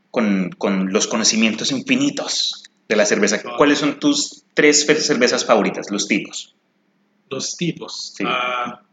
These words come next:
Speaker 2: fácilmente la primera sería algo que llamamos Barrel Aged Stout, que es un, una cerveza negra que, ah,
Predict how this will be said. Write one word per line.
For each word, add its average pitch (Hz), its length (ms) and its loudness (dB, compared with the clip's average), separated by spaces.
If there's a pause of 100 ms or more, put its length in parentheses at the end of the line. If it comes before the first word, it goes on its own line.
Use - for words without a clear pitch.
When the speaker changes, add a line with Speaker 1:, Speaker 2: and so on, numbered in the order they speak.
(600)
Speaker 2:
fácilmente 151 580 0
la 135 100 0
primera 131 320 -4
sería 127 600 -6
algo 120 320 -8
que 120 160 -10
llamamos 117 480 -12
Barrel 120 280 -8
Aged 110 100 -14
Stout, 123 440 -6
que 113 140 -12
es - 220 -10
un, 117 300 -20 (480)
una 160 140 0
cerveza 139 460 0
negra 131 340 -4
que, 113 480 -10 (640)
ah, 107 320 -8